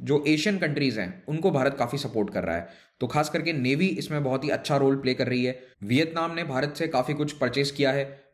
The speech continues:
For example, भारत ने सौ मिलियन डॉलर का लोन या फिर क्रेडिट लाइन वियतनाम को दिया था, और इसी से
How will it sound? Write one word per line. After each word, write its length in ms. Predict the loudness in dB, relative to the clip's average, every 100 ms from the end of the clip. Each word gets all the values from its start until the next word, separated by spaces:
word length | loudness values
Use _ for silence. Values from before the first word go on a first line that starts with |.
| -2
For 100 | -2
example, 400 | -2 -4 -2 -4 -6 -16 -6
भारत 260 | 0 0 0
ने 160 | -4 -4
सौ 280 | 0 4
मिलियन 300 | 4 4 0
डॉलर 220 | 0 0 0
का 520 | -2 -4 -6 -16 _ -10
लोन 440 | 2 4 4 4 0
या 120 | 0
फिर 160 | 0
क्रेडिट 400 | -2 -2 0 -2
लाइन 220 | -4 -4 -4
वियतनाम 400 | -4 -4 -4 -4
को 100 | -2
दिया 180 | 0
था, 80 | 0
और 180 | 0 -2
इसी 200 | 0 2
से 320 | 2 -2 -4